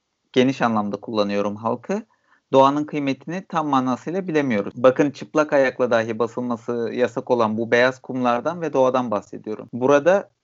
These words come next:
Millet Bahçesi projesi kapsamında inşaat çalışmalarına başlamışlar bir de. Tabii sonrasında artan tepkiler üzerine iş çalışmaları durdurulmuş, ardından toki'deki bazı sorumlular bu kapsamda görevden alınmış. Ee, burada akla tabii şey geliyor, sol cepten alınıp sağ cebe konulduğu geliyor açıkçası.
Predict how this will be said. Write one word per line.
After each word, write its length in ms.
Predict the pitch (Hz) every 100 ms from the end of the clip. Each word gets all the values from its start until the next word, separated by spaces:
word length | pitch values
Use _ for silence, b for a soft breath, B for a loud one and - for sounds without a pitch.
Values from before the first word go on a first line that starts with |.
| -
Millet 400 | 143 139 156 160
Bahçesi 380 | 151 147 143 131
projesi 480 | - 131 117 120 117
kapsamında 760 | 123 120 127 127 139 196 208 -
inşaat 360 | 143 139 147 139
çalışmalarına 640 | 147 131 - 131 135 123
başlamışlar 600 | 113 95 104 92 - 95
bir 80 | 120
de. 140 | 101 -
Tabii 220 | 147 151
sonrasında 540 | 156 165 156 151 156 156
artan 280 | 151 156
tepkiler 400 | 151 151 151 151
üzerine 420 | 147 143 143 147 151
iş 260 | 147 147
çalışmaları 680 | - 147 139 147 143 139 135
durdurulmuş, 920 | 139 139 135 139 143 143 143 143 -
ardından 580 | - 131 131 139 139 139
toki'deki 540 | 135 135 127 131 123 131
bazı 340 | 120 120 123
sorumlular 680 | - 135 131 131 127 123 123
bu 100 | 123
kapsamda 580 | 131 123 123 120 117 117
görevden 520 | 117 117 120 120 127
alınmış. 560 | 131 135 131 135 131 -
Ee, 260 | 110 110 120
burada 240 | 135 147
akla 280 | 139 - 147
tabii 180 | 143 135
şey 220 | 151 147
geliyor, 560 | 120 98 95 95 98
sol 180 | 139 135
cepten 440 | 127 127 - 131 123
alınıp 340 | 123 131 151
sağ 360 | - 147 135 131
cebe 380 | 123 120 113
konulduğu 580 | - 120 120 113 104 101
geliyor 340 | 101 92 95 101
açıkçası. 580 | - - 113 107 254